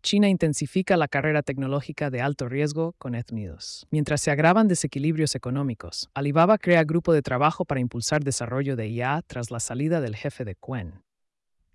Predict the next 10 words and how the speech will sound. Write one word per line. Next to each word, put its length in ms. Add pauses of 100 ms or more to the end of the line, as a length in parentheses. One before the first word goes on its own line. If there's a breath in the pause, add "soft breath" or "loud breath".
(140)
La 140
venta 280
masiva 480
extranjera 880 (220)
en 120
acciones 480
asiáticas 760
continúa 760
en 120
febrero. 600